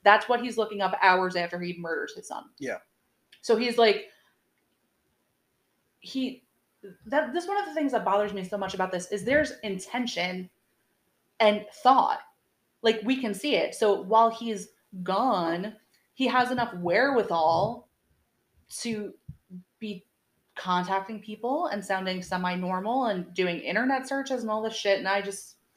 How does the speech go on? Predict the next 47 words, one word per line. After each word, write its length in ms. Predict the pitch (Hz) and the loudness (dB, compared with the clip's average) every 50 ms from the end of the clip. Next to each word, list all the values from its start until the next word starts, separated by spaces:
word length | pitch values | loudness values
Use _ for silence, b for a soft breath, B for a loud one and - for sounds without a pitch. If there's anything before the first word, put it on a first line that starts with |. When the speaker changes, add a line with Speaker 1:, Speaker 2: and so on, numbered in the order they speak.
| b b b b b b b b - | b b b b b b b b -14
Speaker 1:
I 60 | - | -10
don't 160 | 170 175 - - | -8 -6 -6 -6
like 180 | - - - | -8 -10 -10
it. 200 | - - 185 180 - | -10 -12 -6 0 4
But 260 | 220 214 214 - - - - _ _ _ _ _ _ _ _ _ _ _ _ _ _ _ _ _ _ _ | 6 6 6 6 4 0 -10 _ _ _ _ _ _ _ _ _ _ _ _ _ _ _ _ _ _ _
the 80 | - 233 | 0 4
other 180 | 269 311 349 302 | 4 4 4 2
search 240 | - 294 269 254 | 0 0 -2 -2
he 120 | 254 240 233 | -2 -2 0
did 200 | 214 208 208 196 | 2 2 2 2
was 160 | 196 196 190 | 0 0 0
about 440 | 196 190 190 185 185 185 180 165 - - B B B B B B B B B B B B B | 0 0 2 2 2 2 2 0 -2 -8 B B B B B B B B B B B B B
what 200 | 202 214 262 311 | 0 2 2 2
is 120 | 311 269 | 2 0
the 100 | 262 277 | -4 -4
easiest 380 | 247 254 254 240 247 247 240 233 | -2 -2 -2 -2 -2 -4 -2 0
way 120 | 220 214 | 0 0
to 80 | 214 196 | 0 0
break 220 | 185 196 196 196 | 0 0 0 0
your 120 | 190 185 185 | -2 -2 -2
own 160 | 175 175 175 | -2 -2 -2
neck. 260 | 165 156 - - - - _ _ _ _ _ _ _ _ _ _ _ _ _ _ _ _ _ _ _ _ _ _ _ _ - | -2 -2 -2 -4 -8 -14 _ _ _ _ _ _ _ _ _ _ _ _ _ _ _ _ _ _ _ _ _ _ _ _ -12
Speaker 2:
Yep. 140 | 139 135 139 - | -10 -10 -10 -12
Speaker 1:
So 360 | - - - - 202 190 190 | -14 -6 0 2 2 4 6
then 460 | 185 202 - - 180 170 180 202 214 _ _ _ _ _ _ _ _ _ b b b b b b b b b b b | 8 8 8 8 6 2 0 -6 -10 _ _ _ _ _ _ _ _ _ b b b b b b b b b b b
he 140 | _ - 233 | _ 0 2
went 160 | 233 240 240 233 | 2 4 4 6
down 180 | 240 226 220 | 4 4 4
to 80 | 214 226 | 2 0
his 180 | 254 254 247 254 | -2 -2 0 0
gym 380 | 214 196 190 208 247 277 269 - _ _ _ - | 0 0 0 0 -4 -8 -10 -14 _ _ _ -4
later 260 | 202 196 196 196 196 | -2 0 2 2 2
that 200 | 196 190 202 196 | 2 2 2 2
day 240 | 196 175 170 175 180 202 | 2 2 2 2 0 -2
with 120 | 202 196 | -4 -4
a 40 | 180 | -2
bottle 380 | 175 185 175 175 185 196 196 196 | 2 2 4 4 4 4 2 2
of 60 | 185 | 0
wine. 360 | 180 175 180 180 185 202 214 | 0 0 0 0 -2 -4 -6
He 140 | 208 185 180 | -10 -12 -10
took 220 | 180 190 185 185 190 | -6 -6 -6 -6 -6
the 80 | 180 | -6
bar 420 | 180 180 180 180 185 190 208 - - | -2 2 4 4 4 4 2 2 0
off 180 | 196 196 196 | 0 0 -2
of 120 | 196 196 185 | -4 -6 -8
his 180 | 196 190 185 | -8 -8 -6
lat 260 | 180 185 196 202 - | -2 0 2 2 0